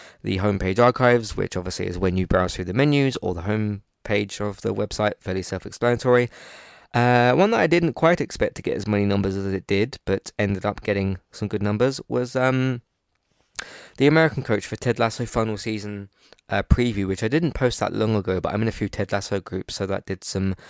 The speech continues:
good numbers. That's, of course, back in about two weeks, so I'll be covering the final season of that. There was a little bit of confusion because I posted final season preview and not just season three preview,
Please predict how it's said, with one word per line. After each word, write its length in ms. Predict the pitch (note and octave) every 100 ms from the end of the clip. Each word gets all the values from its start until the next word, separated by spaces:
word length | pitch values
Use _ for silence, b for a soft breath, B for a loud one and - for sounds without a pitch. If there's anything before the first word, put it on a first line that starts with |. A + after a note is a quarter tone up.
| B B B B B B
good 180 | - C3+
numbers. 300 | D3+ F#3+ F#3+
That's, 160 | C3+ A2+
of 80 |
course, 180 | - A2+
back 240 | - A#2+ A#2+
in 80 |
about 300 | G#2+ A2+ -
two 280 | - - B2+
weeks, 340 | A2+ E3+ - -
so 100 | G#2
I'll 60 |
be 100 | G2
covering 380 | - A2+ G#2+ G2+
the 80 | G2
final 420 | - - A2+ G#2
season 420 | - A#2 A#2 A2
of 120 | G#2+ A2+
that. 240 | C#3+ -
There 80 | D#3+
was 100 | D#3+
a 60 |
little 180 | F#3 G3+
bit 140 | D#3+ C#3
of 40 |
confusion 500 | C#3+ B2+ C#3 C3+ C#3
because 260 | A#2+ B2 A2+
I 80 |
posted 420 | A2 A#2 G#2+ G#2+ -
final 360 | A#2 A2+ G#2+
season 300 | - A2+ G#2
preview 340 | G2 G2 G2 G2+
and 100 | G2+
not 100 | -
just 140 | G2+
season 260 | A2 F#2+ F#2+
three 200 | G2+ G2+
preview, 480 | G2 F#2 F#2 G2